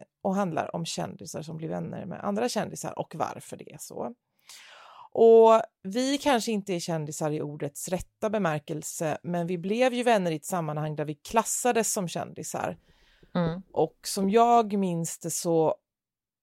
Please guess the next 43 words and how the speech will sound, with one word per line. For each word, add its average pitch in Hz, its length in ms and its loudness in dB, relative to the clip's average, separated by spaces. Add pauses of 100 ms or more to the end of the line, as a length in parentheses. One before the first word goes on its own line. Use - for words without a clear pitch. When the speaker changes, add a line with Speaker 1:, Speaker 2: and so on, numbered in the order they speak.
(320)
Speaker 1:
vi, 190 440 -8
vi 196 140 -2
höll 220 220 2
ju 233 180 -4 (100)
i 269 280 2
varandra. 147 540 2
Alltså 156 340 -2
vi, 240 180 -4
vi 220 100 -8
klamrade 247 380 -2
oss - 160 -4
fast - 340 -4
vid 185 160 -2
varandra, 143 680 0 (240)
eh, 50 60 -12 (220)
trots 196 220 -6
att 247 100 -4
vi 349 40 -2
inte 226 160 -6
var, 180 260 4 (240)
det 196 100 -6
var 185 80 -4
ju 233 60 -2
ingen 233 160 -2
utsatt 202 340 -4
situation 180 520 -6
så 170 260 -4
kanske, 254 300 -6
men 214 180 -4 (260)
det 226 80 -4
var, 220 220 -2
det 233 80 -4
var 220 80 -2
lite 233 220 -8
så 220 140 -2
det 185 80 -4
började 175 380 0
som 180 160 -8
jag 170 100 -4
minns 156 200 -6
det. 175 120 -4
Och 175 160 -4
sen 214 220 0